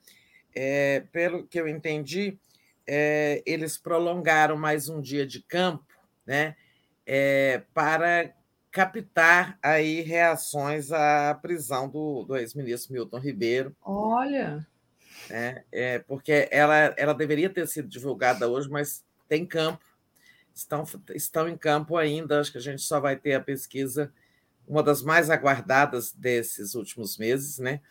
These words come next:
Speaker 1: É, a gente só vai ter isso mais à tarde. Mas é, é aquilo que o Joaquim falava, eu também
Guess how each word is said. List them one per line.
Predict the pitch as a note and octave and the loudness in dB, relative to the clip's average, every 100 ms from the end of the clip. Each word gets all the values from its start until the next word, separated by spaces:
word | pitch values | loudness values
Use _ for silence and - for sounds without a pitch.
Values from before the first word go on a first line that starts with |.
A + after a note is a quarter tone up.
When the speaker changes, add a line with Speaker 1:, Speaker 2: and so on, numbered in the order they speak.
| - - - _ _ | -20 -20 -20 _ _
Speaker 1:
É, | A2+ A#2 A#2+ A2+ | -4 0 2 2
a | A#2 | -2
gente | B2+ - | -4 -6
só | - | -2
vai | B2+ C3 | 2 2
ter | - A#2 | 2 0
isso | A#2+ C3 | 0 -2
mais | A#2 B2 | -2 0
à | C3+ | -2
tarde. | - G#2 G2+ - - - - _ | -2 -4 -4 -14 -18 -20 -20 _
Mas | - D#3 | 4 8
é, | F#3 G3 F#3 D3 | 12 12 12 10
é | F3+ F3 E3 D3+ | 8 8 6 2
aquilo | C#3+ - D#3+ | 0 -2 -4
que | D#3+ | -2
o | |
Joaquim | D3+ D#3+ D3+ D3 | 0 2 0 -4
falava, | C#3 D3 C#3 D#3+ D3+ | -2 2 4 2 0
eu | |
também | C#3+ C#3 C3+ C3+ C3 | -4 -6 -2 -2 -4